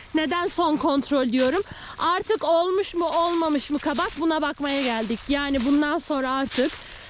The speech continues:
kabak çekirdeklerimizi toplamaya başlayacağız. Bu kabak çekirdekleri toplamak ne demek? Aslında eski videolarımı izleyenler biliyor. Fakat yeni takipçilerime durumu biraz anlatmak istiyorum.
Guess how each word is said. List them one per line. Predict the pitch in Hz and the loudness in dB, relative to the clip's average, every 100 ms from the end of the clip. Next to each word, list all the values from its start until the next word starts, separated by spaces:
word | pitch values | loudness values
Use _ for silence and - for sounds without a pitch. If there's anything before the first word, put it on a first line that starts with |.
| - | -6
kabak | - 330 370 - | -2 0 -2 0
çekirdeklerimizi | 339 302 285 285 - 262 269 320 | 0 0 0 -2 -2 0 0 0
toplamaya | - 311 - 269 269 302 285 | 0 0 2 2 2 0 0
başlayacağız. | 254 247 254 220 208 185 - - - - - - | -2 -2 0 2 0 -2 -8 -20 -20 -20 -18 4
Bu | 311 311 | 6 6
kabak | 320 320 359 | 4 2 0
çekirdekleri | - 320 302 285 294 320 302 | 0 0 0 0 0 -2 0
toplamak | 311 247 294 294 330 269 | 0 0 0 0 0 0
ne | 277 | 2
demek? | 262 214 214 | 2 0 -2
Aslında | 269 269 - 302 269 277 | -2 -2 -2 0 2 2
eski | 294 262 - | 0 0 -2
videolarımı | 277 240 254 262 240 | 0 4 4 4 2
izleyenler | 233 277 247 254 254 233 | 2 2 2 2 2 4
biliyor. | 277 247 285 - - - - - | 6 4 2 -4 -10 -12 -6 -2
Fakat | 381 370 349 | 0 0 0
yeni | 330 370 381 | 2 2 2
takipçilerime | 392 339 - 302 - 311 320 339 294 | 2 0 0 -2 0 2 2 2 2
durumu | 330 330 294 | 2 2 2
biraz | 302 285 | 2 2
anlatmak | 294 285 285 285 277 | 2 0 -2 -2 -2
istiyorum. | - 262 233 285 | 2 4 4 4